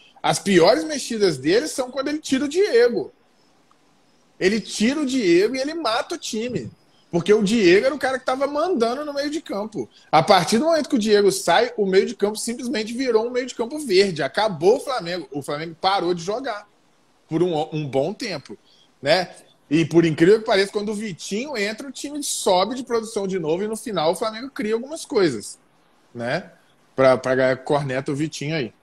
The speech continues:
Então, assim, essa mexida pra mim era muito mais interessante lá,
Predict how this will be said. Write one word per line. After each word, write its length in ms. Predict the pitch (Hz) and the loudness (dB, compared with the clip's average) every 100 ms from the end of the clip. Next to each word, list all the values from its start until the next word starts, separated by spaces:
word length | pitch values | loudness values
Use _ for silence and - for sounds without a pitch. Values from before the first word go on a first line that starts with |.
| - _ _ 170 | -20 _ _ 4
Então, 80 | 208 | 4
assim, 200 | 214 180 | 6 6
essa 420 | 160 226 277 294 | 6 6 2 -4
mexida 400 | 254 - 226 202 | -4 -4 -2 0
pra 180 | 190 165 | 0 -2
mim 140 | 214 | -4
era 200 | 262 247 | -4 -4
muito 460 | 208 220 359 403 339 | -4 -6 -6 -4 -4
mais 340 | 220 208 196 | -2 -4 -4
interessante 920 | 208 170 190 190 - 180 160 196 - | -6 -4 -2 -2 -4 -10 -8 -8 -10
lá, 420 | 196 147 156 220 | -6 -4 -4 -8